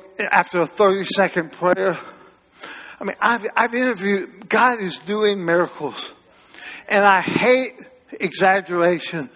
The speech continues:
and embellishment. But I can tell you God's real.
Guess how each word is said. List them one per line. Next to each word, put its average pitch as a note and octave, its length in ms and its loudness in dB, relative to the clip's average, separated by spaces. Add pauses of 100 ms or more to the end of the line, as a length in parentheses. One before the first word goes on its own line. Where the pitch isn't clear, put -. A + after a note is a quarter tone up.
(460)
and E3 200 0
embellishment. D3+ 880 -2 (1120)
But D#3 120 2
I F#3 120 4
can D#3 220 -8
tell E3+ 200 0
you C#3+ 180 -4
God's C#3+ 420 -2
real. C#3+ 300 -4